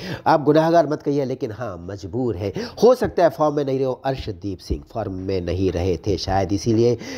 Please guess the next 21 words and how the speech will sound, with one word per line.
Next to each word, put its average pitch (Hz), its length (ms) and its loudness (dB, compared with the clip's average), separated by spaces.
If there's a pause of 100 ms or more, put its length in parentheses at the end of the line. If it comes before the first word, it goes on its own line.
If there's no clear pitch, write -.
(140)
एक 196 220 8
ओवर 175 300 2
में 160 120 0
इन्होंने 151 240 0
लिख 131 140 -6
दी 123 180 -8
भारत 113 420 -10
के 107 100 -6
हार 95 360 -8
की 87 180 -10
कहानी। 87 560 -4 (1300)
कुल 139 240 2
मिलाकर 120 360 0
कहा 113 260 -2
जाए 117 300 -2
तो 139 240 4
दुनिया 220 440 4
तो 208 120 6
यही 185 260 8
कहेगी 175 400 2
कि 156 180 -2